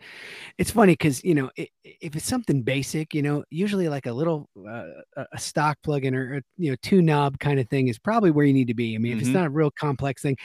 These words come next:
Speaker 1: I saw some of these people open up some of these de-essers that had, like, <laughs> looked like a Rubik's Cube, and there's, like, you know,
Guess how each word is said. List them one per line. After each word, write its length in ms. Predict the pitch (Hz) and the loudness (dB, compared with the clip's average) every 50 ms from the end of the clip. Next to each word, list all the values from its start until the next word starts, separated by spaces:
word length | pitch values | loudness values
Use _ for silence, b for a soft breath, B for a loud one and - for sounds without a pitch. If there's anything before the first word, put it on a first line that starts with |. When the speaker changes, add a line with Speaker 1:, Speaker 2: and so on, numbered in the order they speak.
| B B B B B | B B B B B
Speaker 1:
I 60 | 247 254 | -4 -2
saw 220 | - - 311 269 | 2 2 2 2
some 160 | - - 254 | 4 4 4
of 40 | 233 | 4
these 120 | 226 202 | 4 2
people 240 | - 226 190 190 165 - | 0 -2 0 0 2 4
open 300 | 190 190 180 190 180 170 | 4 4 4 4 2 0
up 140 | 170 170 - | 0 -2 -2
some 180 | - 175 170 | 0 0 2
of 60 | 170 156 | 2 2
these 180 | 160 151 131 - | 2 0 0 0
de-essers 500 | - 156 156 151 156 151 - 160 143 - | 2 2 4 4 2 0 -2 -4 -2 -2
that 120 | 151 135 | 0 0
had, 180 | 131 147 151 147 | 0 0 -2 -2
like, 260 | 143 135 127 - B B B B B B B B | -2 -4 -4 -4 B B B B B B B B
<laughs> 80 | 170 B 98 B B B B B B B B B B B B - - 320 - B B B B B B B - | 4 B 4 B B B B B B B B B B B B 4 6 6 6 B B B B B B B 4
looked 140 | 294 254 - | 4 6 8
like 160 | 269 247 220 | 8 8 8
a 40 | 214 | 6
Rubik's 520 | 180 175 185 196 226 202 226 208 - - | 6 10 10 10 12 10 10 6 4 0
Cube, 460 | - - - 240 233 233 226 233 208 190 | -4 2 4 6 8 8 8 8 6 6
and 100 | 175 180 | 4 4
there's, 160 | 190 175 160 | 2 2 2
like, 200 | 170 - 139 143 | 2 2 2 2
you 80 | 175 | 2
know, 200 | 165 165 165 160 | 2 2 0 0